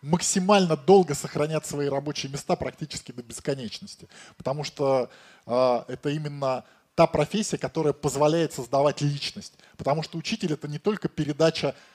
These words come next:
механических знаний, там, профессиональных знаний. Там, это и надпрофессиональные знания, и это ценности. Вот ценности с помощью машин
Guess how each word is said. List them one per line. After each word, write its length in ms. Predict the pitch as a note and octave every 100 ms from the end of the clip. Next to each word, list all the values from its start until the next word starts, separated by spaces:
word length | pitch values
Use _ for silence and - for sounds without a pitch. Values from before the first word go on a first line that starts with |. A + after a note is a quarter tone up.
| _ _ -
механических 800 | C#3+ E3+ E3+ F#3 - - C#3+ B2
знаний, 340 | D3 F3 D3
там, 160 | B2 B2
профессиональных 800 | D3+ - - D3+ D3+ C3+ B2+ A2
знаний. 460 | C3 C3 A2+ G2+ _ _ _ _
Там, 180 | - A2+
это 160 | A#2 D3
и 140 | C#3
надпрофессиональные 840 | D3 G3+ - - - D#3 D3+ C#3 C3+
знания, 300 | D3 B2+ A#2+
и 80 | D3+
это 160 | C#3+
ценности. 540 | D3 - D#3 B2+ - G#2+
Вот 200 | A2+ -
ценности 420 | G3+ A3 F3+ -
с 60 | -
помощью 400 | D#3 D3 C#3 C#3+
машин 480 | C#3+ D3 - F3